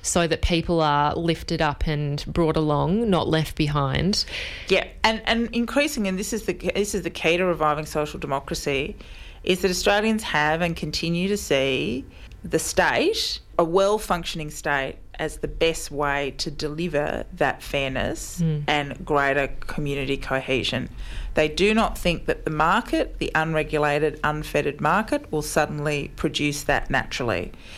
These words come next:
Speaker 2: And they look at everything from the global financial crisis to the Banking Royal Commission, and they say, even wor-, I mean, even regulated banks in
Speaker 1: Yes.
Speaker 2: Australia,
Speaker 1: Mm.
Speaker 2: even a system where government is playing a role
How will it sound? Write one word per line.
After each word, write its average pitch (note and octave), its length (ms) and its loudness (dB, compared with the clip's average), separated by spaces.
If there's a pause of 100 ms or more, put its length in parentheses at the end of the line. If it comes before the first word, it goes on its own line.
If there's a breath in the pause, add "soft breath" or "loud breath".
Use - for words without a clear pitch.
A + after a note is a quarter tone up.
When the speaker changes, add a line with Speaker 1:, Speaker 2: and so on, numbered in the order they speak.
(300 loud breath)
Speaker 2:
And D#3+ 180 2
they D3+ 460 2
look G#3 360 2
at F#3+ 100 2
everything B3 520 0
from E3 180 -2
the D#3 80 -2
global D3+ 300 2
financial D3+ 480 -2
crisis F#3 720 0
to - 140 -8
the D#3 100 -4
Banking D3 380 -4
Royal C#3 160 -2
Commission, F#3+ 640 0 (340 loud breath)
and D3 200 2
they C#3 100 0
say, C3 560 2
even G#3 480 2
wor-, G3 240 6
I E3+ 60 0
mean, E3+ 200 -2 (140)
even A#3 480 2 (300)
regulated F3+ 640 2
banks C#3 320 -6
in C#3 80 -10
Speaker 1:
Yes. D3+ 80 -2
Speaker 2:
Australia, E3+ 480 0 (200)
Speaker 1:
Mm. F3 220 0 (480 loud breath)
Speaker 2:
even A#3 260 4
a A3+ 80 2
system G3+ 380 -4
where E3+ 140 0
government D#3+ 400 0
is C#3+ 100 -10
playing C#3+ 360 -2
a C3+ 40 -8
role C3 480 0